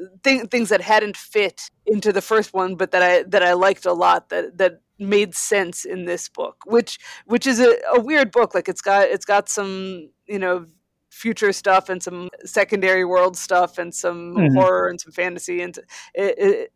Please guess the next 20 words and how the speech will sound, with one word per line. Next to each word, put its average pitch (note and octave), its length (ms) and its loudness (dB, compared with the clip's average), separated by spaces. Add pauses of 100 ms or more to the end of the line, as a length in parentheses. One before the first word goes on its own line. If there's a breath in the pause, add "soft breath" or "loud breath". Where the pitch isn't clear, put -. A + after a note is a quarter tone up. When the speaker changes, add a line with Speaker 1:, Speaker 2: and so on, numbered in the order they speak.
(280)
Speaker 1:
it's, G#3 360 0
it's G#3 220 -4
a G#3+ 60 0
weird A3 320 0
mix, G3 320 -2
but F3+ 180 -2
I, F3 80 2
I, - 380 -2
I F#3 40 0
feel B3 200 -4
like B3 200 0
there F3+ 120 -2
is F#3 240 -4
something F3 460 -10
vaguely E3 460 -6
thematic, - 760 -10 (140)
um, D#3 400 -8 (100)
working F#3 440 -8
with E3+ 140 -8 (120)
the, E3+ 340 -6